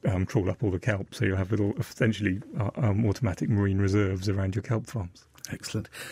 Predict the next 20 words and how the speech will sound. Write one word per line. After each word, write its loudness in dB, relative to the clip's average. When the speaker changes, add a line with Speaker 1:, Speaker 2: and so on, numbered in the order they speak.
Speaker 2:
If -6
you'd 0
like 2
to -10
find 2
out 2
more 4
about 0
marine 0
protected -4
reserves, 0
well, 4
actually, 2
that's -2
what 0
we're -2
talking 2
about 2
next 0
week 0